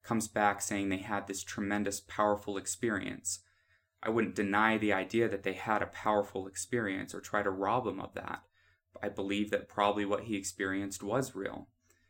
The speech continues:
But then what? Perhaps we should recall the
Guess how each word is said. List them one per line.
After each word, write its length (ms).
But 120
then 220
what? 240
Perhaps 460
we 140
should 180
recall 420
the 260